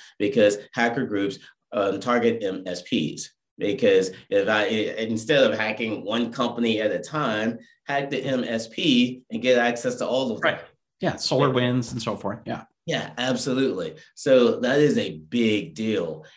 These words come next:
Speaker 1: And, and it's so big of a deal that even today, um, I, we, we use, uh, we partner with a company called Cysurance, and he, we, we were just talking, what we realized is that if you're an M S P, it's very hard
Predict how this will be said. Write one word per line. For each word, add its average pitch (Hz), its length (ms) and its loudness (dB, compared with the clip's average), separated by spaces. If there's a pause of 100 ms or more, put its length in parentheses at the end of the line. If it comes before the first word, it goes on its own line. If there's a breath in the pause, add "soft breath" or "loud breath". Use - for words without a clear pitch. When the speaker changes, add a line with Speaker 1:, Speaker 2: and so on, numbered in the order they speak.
(120 loud breath)
Speaker 1:
And, 110 240 2
and 113 220 2
it's 110 160 0
so 202 200 2
big 131 220 2
of 104 80 -4
a 104 80 -4
deal 101 320 0
that 101 260 -2
even 110 320 -4
today, 110 520 -4 (260 loud breath)
um, 95 300 -4
I, 104 220 0
we, 104 180 -2
we 98 240 -6
use, 101 360 -6
uh, 92 220 -4
we 92 80 -2
partner 98 300 -2
with 92 120 -2
a 90 40 -10
company 90 200 -10
called 87 200 -4
Cysurance, 95 580 -2 (380 soft breath)
and 101 380 2 (120)
he, 107 400 -8 (160)
we, 107 300 4
we 98 180 -8
were 92 140 -6
just - 240 -8
talking, 113 420 2
what 101 180 2
we 107 100 -2
realized 113 520 2
is 98 120 -12
that 98 280 -4 (260 loud breath)
if 95 220 -4
you're 135 140 0
an 123 200 -2
M 113 280 0
S 113 240 -6
P, 165 300 0
it's 107 120 -2
very 110 360 -2
hard 107 640 -2